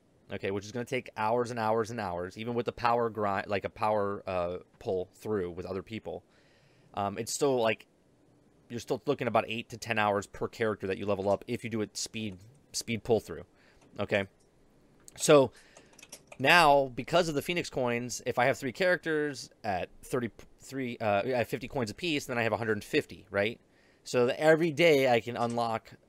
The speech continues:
either a new pair of, uh, weapons or some armor to b-, start building up my character. But the hard part is getting, getting that shit leveled up.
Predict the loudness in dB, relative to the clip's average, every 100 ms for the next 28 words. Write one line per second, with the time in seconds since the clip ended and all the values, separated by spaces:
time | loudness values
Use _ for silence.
0 | _ -12 -2 0 0 0 -2 -2 -4 0
1 | 2 0 -6 _ -2 0 2 -2 -4 0
2 | 2 2 -4 -8 -6 -2 0 2 0 -4
3 | -16 _ _ -14 -8 -2 0 0 -2 -12
4 | _ _ -12 -10 -10 -2 -2 0 0 0
5 | -4 -2 0 0 -2 -10 -14 -8 4 4
6 | _ _ -18 -6 6 8 10 8 8 0
7 | 2 -2 -6 -10 _ -20 -4 0 0 0
8 | -4 -8 -12 _ _ _ _ -20 -2 0
9 | 0 -2 -4 -6 -2 -2 -2 -12 -2 0
10 | 0 -2 -2